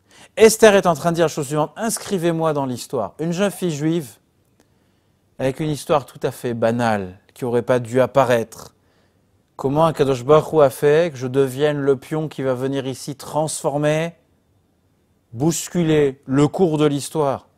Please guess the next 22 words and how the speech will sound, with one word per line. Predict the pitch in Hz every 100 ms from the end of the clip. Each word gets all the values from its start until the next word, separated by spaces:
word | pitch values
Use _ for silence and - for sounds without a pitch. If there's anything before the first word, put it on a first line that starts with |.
| _ _ -
et |
qui | 135 160
vient | 151 185
nous | 175
dire | 160 180
pour | 160
l'éternité | 160 151 156 151 185
que | 180
chaque | - 170 160
être | 160 - 151
juif, | 131 165 254 - - _ _ _ _ _ _ _ _ _
en | 123
commençant | 151 147 147 - 160 147 117 - _ _ _ _ _ _ _ _ _ _ _ _ _ _ _ _
par | 123
des | 107
femmes | 107 - 180
juives, | 185 180 214 208 -
par | 151 131
des | 123 110
jeunes | 120 143 196 233
filles | - 220
juives, | 180 202 202 156